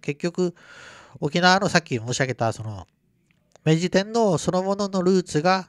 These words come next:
実はお-、お-、沖-、遡っていくとですよ、沖縄の方に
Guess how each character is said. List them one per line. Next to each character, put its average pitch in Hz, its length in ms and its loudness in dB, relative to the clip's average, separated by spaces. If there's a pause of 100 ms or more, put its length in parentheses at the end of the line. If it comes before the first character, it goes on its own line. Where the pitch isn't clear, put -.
実 120 220 -2
は 123 80 4
お-、 107 80 -4 (180)
お-、 - 140 -12 (100)
沖-、 135 340 -8
遡 208 380 0
っ 220 40 -6
て - 120 -4
い 107 40 -4
く - 100 -12
と - 80 -8
で 104 60 -6
す - 80 -10
よ、 104 80 -12 (180)
沖 123 240 -8
縄 151 220 2
の 156 120 0
方 196 260 2
に 220 240 -8